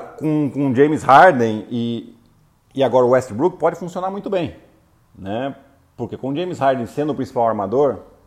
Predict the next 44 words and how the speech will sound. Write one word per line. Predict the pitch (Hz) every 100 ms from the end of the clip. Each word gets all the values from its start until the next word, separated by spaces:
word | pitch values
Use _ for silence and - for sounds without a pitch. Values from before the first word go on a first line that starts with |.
| _
se | - 143
ele | 143
já | 135
foi | - 131
o |
principal | 135 - 123
armador | 120 113
com | 117
o | 104
Chris | 123
Paul | - 123
na | 123
equipe, | - 143 151
imagina | 156 131 151
com | 151
o |
Westbrook | 147 - 147 139
agora, | 160 135 85
né? | 101 120 - - _ _ _
Então | 123 98
ele | 135 170
vai | 156
continuar | 139 123 127 117
sendo | 131 131
o |
principal | 117 107 117
armador | 113 123 127 185 - -
e | 196
o |
Westbrook | 190 160 185
deve | 196 185
jogar | 185
um | 185
pouco | 196 208
mais | 196 190
de |
dois. | 165 147 117 - _ _ _ _ _ _ _ _ _ _ _ _ _ _ _ _ _
Aonde | - 185 226 214
eles | 180
podem | 175 170 160
levar | 139 143
muita | 135 151 170 147
vantagem | 131 127 123 110 104 107
nisso? | 95 87 -